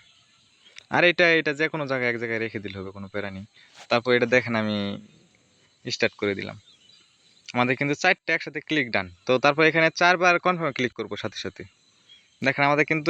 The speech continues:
একসাথে চারটা কোড সেন্ড হয়ে গেল। তো এইভাবে আপনারা কোড সেন্ড করবেন, একটা কোডও মিসিং যাবে না। একটা করে অ্যাকাউন্ট দিয়ে চারটা করে কোড সেন্ড করতে পারবেন। চারটা করে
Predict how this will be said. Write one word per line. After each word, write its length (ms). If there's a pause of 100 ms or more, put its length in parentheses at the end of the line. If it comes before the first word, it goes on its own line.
(100)
একসাথে 320
চারটা 380
কোড 120 (100)
সেন্ড 220
হয়ে 160
গেল। 120 (1000)
তো 60 (120)
এইভাবে 280
আপনারা 220 (100)
কোড 140 (100)
সেন্ড 160 (100)
করবেন, 280 (160)
একটা 280
কোডও 240
মিসিং 200 (100)
যাবে 240
না। 60 (480)
একটা 220
করে 140
অ্যাকাউন্ট 260
দিয়ে 160
চারটা 300
করে 200
কোড 200
সেন্ড 220
করতে 280
পারবেন। 260 (680)
চারটা 300
করে 120